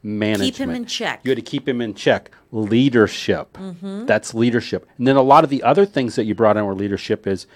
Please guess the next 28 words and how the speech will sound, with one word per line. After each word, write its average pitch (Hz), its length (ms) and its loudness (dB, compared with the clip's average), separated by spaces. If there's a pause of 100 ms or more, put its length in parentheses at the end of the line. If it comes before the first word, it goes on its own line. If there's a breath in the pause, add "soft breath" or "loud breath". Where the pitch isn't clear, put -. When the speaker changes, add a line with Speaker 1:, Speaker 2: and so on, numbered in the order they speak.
(320 soft breath)
Speaker 1:
I - 40 -8
mean, 143 220 2 (640)
the, 156 200 0 (100)
I 156 120 0
could 170 140 2
only 196 200 2
imagine 139 380 0
what 131 100 -2
this - 140 -12
guy's 110 220 0
thinking. 117 280 -6
Like, 95 200 -6 (340 soft breath)
"Dude, 139 140 0
I 110 80 2
can't - 220 -6
sell 117 200 -2
any 92 100 -6
tickets. - 460 -12 (460)
Don't 147 120 4
worry, 139 180 6
I 110 60 6
got 120 240 2
your 117 100 -8
back. 92 360 0 (400)
Back 139 180 4
your 143 80 -2
brother's 120 240 4
play. 92 300 0